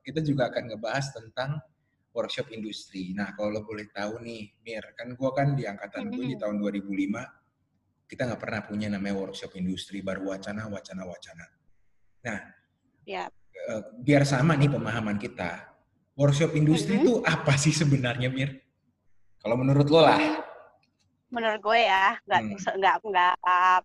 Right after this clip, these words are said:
Speaker 2: apa, nggak patokan banget sih. Kayak wadah untuk mahasiswa, eh, T I buat menerapkan ilmu-ilmu yang didapat sih, Kak. Karena kan di, kita di, jadi wadah buat pembelajaran ulang gitu.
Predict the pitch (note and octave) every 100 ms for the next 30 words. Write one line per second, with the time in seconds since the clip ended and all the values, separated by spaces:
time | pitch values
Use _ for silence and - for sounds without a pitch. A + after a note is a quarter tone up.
0 | _ A3 A3+ A3+ F#3+ G3 G3 G3+ F#3+ F3+
1 | F3+ E3 - - - _ A#3 G#3+ A#3+ A#3
2 | G#3+ G#3 A3+ A3+ G#3+ G#3 G#3 G#3 G#3 -
3 | G3+ G#3 G#3+ - G3 _ _ _ - G#3
4 | F#3+ G3+ G3+ - A#3+ D4+ D#4 B3+ G#3 G3
5 | F#3+ F#3 F#3 _ _ - G#3+ G3 G3 G3
6 | G#3 G3+ G3 G3 F#3+ F#3 F#3 E3 F3+ -
7 | G#3+ F#3+ F3 F3+ F3+ G#3 A#3 G3+ G3 F3+
8 | G#3 - A3+ A#3 A#3 A3 G3 G3 G3 F#3
9 | F#3+ F#3 F#3 F#3+ F#3+ F#3 F#3 F3+ F3+ F#3
10 | F#3+ F#3+ F#3 F#3 A#3 A3